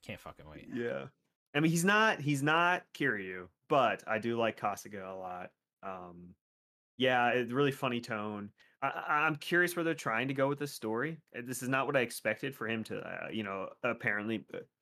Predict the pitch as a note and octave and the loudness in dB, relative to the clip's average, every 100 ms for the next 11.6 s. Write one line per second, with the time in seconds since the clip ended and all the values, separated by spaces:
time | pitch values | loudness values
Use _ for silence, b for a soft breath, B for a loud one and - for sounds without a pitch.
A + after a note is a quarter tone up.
0 | _ - - B2 A#2+ - A2+ A#2 A2 A2+ | _ -16 -4 0 0 0 -4 -4 -4 -4
1 | A2+ A2+ A#2+ B2+ C3 A2+ A2+ C#3 _ _ | -2 0 0 -2 -6 -6 -8 -12 _ _
2 | _ G#2 A2+ G#2+ G#2+ A2+ G#2 G2+ A2+ G#2+ | _ -4 -2 -2 -4 -4 -2 0 0 0
3 | G#2+ G2 G2+ - G2+ G2 F#2 F2+ F#2+ F#2 | -4 -6 -10 -10 -8 -8 -12 -12 -12 -10
4 | F#2 - _ - F2+ - F#2+ G2 - - | -10 -12 _ -18 -18 -16 -18 -16 -18 -18
5 | - _ _ _ _ _ - G2+ F2+ F2 | -18 _ _ _ _ _ -8 -8 -8 -12
6 | _ B2 C#3+ D3 D3+ C3 A2+ A#2 B2 A#2+ | _ -2 4 4 4 4 4 6 6 4
7 | A2+ A#2+ A#2+ B2 B2+ B2 A2+ G#2+ - G#2 | 2 0 -2 -4 -4 -2 -4 -8 -8 -8
8 | - A#2+ A#2 A#2 A#2+ A2 - - - B2+ | -4 -2 0 0 0 -2 -6 -8 -2 2
9 | A#2+ B2+ B2 B2 B2 C3+ - B2+ B2 A#2+ | 2 0 -2 -4 -4 -6 -6 -6 -6 -8
10 | - _ _ _ A2 G2 - _ _ _ | -14 _ _ _ -4 -4 -6 _ _ _
11 | _ _ - C3 A2 G#2 | _ _ 0 4 4 2